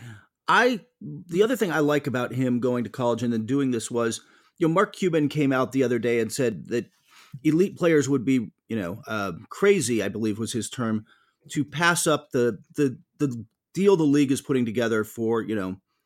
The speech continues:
you can go to the G League for a year, earn a hundred and twenty-five thousand dollars, and,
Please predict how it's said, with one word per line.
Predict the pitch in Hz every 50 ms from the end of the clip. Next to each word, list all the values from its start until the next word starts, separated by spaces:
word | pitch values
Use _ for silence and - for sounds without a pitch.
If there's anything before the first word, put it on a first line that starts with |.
| _ _ -
you | 135
can | 131 147
go | 143 156 156
to | 156
the | 139
G | 131 110 - 147 147
League | 139 143 135 113 -
for | - 139
a | 131
year, | 123 123 123 120 117 117 -
earn | 131 131
a | 131 123
hundred | 143 143 135 139 120
and | 123
twenty-five | - - 139 135 131 123 - - 123 117 -
thousand | - 123 117 113 110 120 113
dollars, | 110 113 110 110 110 110 107 104 - - _ _ _ _ _ _ _ - - - - - - _
and, | - 147 139 139 143 135 131 131 127 113 110